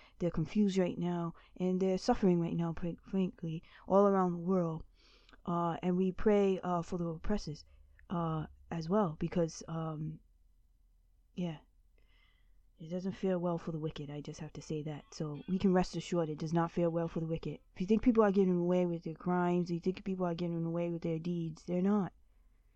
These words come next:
You know, we all have to face the judgment of the Most High. We all. And, uh, we're gonna be held accountable for what we do and what we say here. And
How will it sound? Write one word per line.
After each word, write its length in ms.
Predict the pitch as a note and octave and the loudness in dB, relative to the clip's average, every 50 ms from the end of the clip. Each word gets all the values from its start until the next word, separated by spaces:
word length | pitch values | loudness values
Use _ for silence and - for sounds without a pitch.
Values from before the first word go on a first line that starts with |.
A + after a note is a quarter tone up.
| _ _ _ | _ _ _
You 100 | - F3+ | 2 4
know, 100 | F3+ F3+ | 4 6
we 140 | F3 F3+ F#3+ | 6 6 8
all 200 | F#3+ G3+ G#3 G#3+ | 10 10 10 8
have 180 | G#3 G3+ G3+ G3 | 8 6 2 0
to 100 | - F#3 | 0 2
face 220 | - - G3 G3+ | 6 6 6 6
the 100 | - F#3 | 6 4
judgment 340 | D#3+ F#3+ G3 F#3 F#3+ F#3 F3+ | 4 4 4 4 4 2 2
of 60 | F#3 | 2
the 60 | F3+ | 0
Most 260 | E3+ E3+ F#3 F#3 - - | 0 0 0 -2 -2 -4
High. 260 | - F3+ F#3 E3 D#3 | -4 -4 -4 -4 -4
We 140 | D#3+ E3 - - | -6 -8 -4 0
all. 380 | F#3+ F#3 F3+ F3+ F3 E3 - - - - _ _ _ _ _ _ _ _ _ _ _ - - | 2 2 4 4 2 0 -4 -8 -18 -20 _ _ _ _ _ _ _ _ _ _ _ -4 2
And, 340 | - F#3+ F#3+ F#3+ F#3 F3+ F3 - | 6 8 8 10 8 8 6 4
uh, 200 | F#3 F#3 F3+ F3 | 4 4 4 4
we're 120 | E3+ F3 F3+ | 4 4 4
gonna 120 | F#3+ F#3+ | 4 4
be 120 | F3+ F#3 F3+ | 4 4 2
held 180 | F3+ F3+ F3 | 2 2 0
accountable 460 | E3+ - - F#3 G3 G#3 G3 F3 F3 | 0 2 4 6 6 6 6 4 2
for 140 | E3+ - E3+ | -2 -2 -4
what 100 | E3 - | -4 -4
we 80 | - D#3 | -6 -4
do 260 | E3 F3+ F#3+ G3 G3+ | 0 2 4 4 4
and 80 | F#3+ F3+ | 4 2
what 80 | E3 | 0
we 120 | D#3+ D#3+ D#3+ | -2 -6 -8
say 280 | - - F3+ F3+ F#3+ | -4 0 2 2 4
here. 320 | F#3+ F#3 G3 F#3+ F#3 G3 - - - - - _ _ _ - - - | 4 4 4 4 2 0 -4 -8 -16 -20 -20 _ _ _ -20 -4 4
And 340 | - G3 G3 F#3+ F#3 F3 F3 | 6 8 8 8 8 6 2